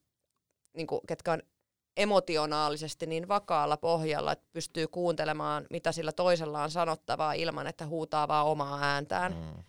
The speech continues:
Speaker 1: Ja sitten se, mitä se ehkä avasi itselle, toi kaik-, niinku, vähän kaikki, niinku, se, se, ka-,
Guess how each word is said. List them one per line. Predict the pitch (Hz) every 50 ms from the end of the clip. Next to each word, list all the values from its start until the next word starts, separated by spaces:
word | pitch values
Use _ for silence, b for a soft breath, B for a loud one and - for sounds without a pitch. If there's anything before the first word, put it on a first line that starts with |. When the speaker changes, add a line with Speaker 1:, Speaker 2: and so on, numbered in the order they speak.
| b b b b b
Speaker 1:
Ja | - 156 151 151 151 - - _ _ -
sitten | - - 180 170 - _ _ - 175 175 165 - _ _ _ _ _ _ _ _ _ _ _ _ _ _ _ _ -
se, | - 233 226
mitä | 240 240 226 196
se | - 185 - - 202
ehkä | 180 175 - - -
avasi | 240 233 220 185 160 - -
itselle, | - - - _ - 160 151 156 156
toi | - _ - 151 160
kaik-, | - 180 170 170 - - 170
niinku, | 175 170
vähän | 175 180 175 -
kaikki, | - 220 226 - -
niinku, | 190 180 190 190 - - 170
se, | 185 -
se, | 190 -
ka-, | -